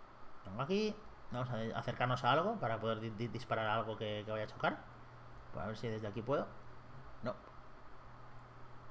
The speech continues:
Ha muerto antes de que llegase donde quería. Vamos a darle... Fijaros, ¿vale? La bala no es que esté pasando al otro lado. Es que cuando toca,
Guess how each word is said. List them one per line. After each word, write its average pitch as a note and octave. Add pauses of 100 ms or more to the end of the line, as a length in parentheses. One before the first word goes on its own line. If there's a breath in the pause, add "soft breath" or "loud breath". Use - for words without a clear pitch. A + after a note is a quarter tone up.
(1400)
Ha A#2
muerto C3+
antes B2
de A#2
que A#2
llegase A2
donde G#2+
quería. F#2+ (480)
Vamos A#2+
a B2+
darle... E3 (1600)
Fijaros, B2
¿vale? C3 (160)
La A2+
bala D3+
no D3
es D3
que D#3
esté C#3
pasando C3
al A#2
otro A#2
lado. B2 (460)
Es C3
que B2+
cuando A#2
toca, E3